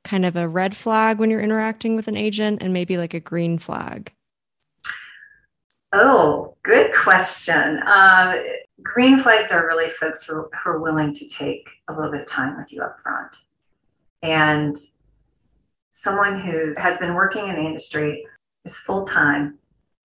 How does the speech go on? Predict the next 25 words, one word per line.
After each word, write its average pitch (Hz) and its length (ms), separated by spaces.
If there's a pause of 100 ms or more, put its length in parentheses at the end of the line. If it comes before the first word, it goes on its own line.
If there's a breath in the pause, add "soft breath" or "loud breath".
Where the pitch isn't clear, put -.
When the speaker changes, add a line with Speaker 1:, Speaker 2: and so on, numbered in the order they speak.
(160)
Speaker 2:
There's 190 180
a 170 40
lot 170 340
to 160 140
know 143 400
in 151 80
real 143 200
estate, 139 600
and 151 100
there's 151 160
a 151 60
lot 151 400
that 151 140
can 143 200
be 139 380 (320)
messed - 300
up - 240 (340)
in 156 120
a 151 100
transaction. - 880 (460 soft breath)
And 175 160
having 190 360
someone 160 500
who's 160 300
really 147 600